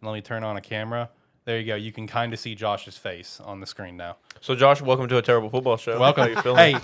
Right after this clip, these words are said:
Speaker 1: <laughs> hey, Josh makes a cameo in every fucking <laughs> podcast, and he hates it.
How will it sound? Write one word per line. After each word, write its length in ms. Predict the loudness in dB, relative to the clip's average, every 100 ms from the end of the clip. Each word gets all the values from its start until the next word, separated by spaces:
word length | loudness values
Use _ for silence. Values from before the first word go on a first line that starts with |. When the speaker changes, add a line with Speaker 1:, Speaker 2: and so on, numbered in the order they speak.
| -4
Speaker 1:
<laughs> 120 | 2
hey, 180 | 4 4 4
Josh 320 | 6 8 6
makes 280 | 6 4 4
a 40 |
cameo 520 | -2 2 2 4 2 2
in 80 |
every 300 | 0 -2 -2 -4
fucking 420 | -6 -8 -4 -2
<laughs> 40 |
podcast, 1000 | 6 8 8 4 0 6 6 6 2 -10 -14 -12 -6 -2
and 160 | 0
he 200 | 2 2
hates 420 | 0 0 -2 -6 -10
it. 180 | -12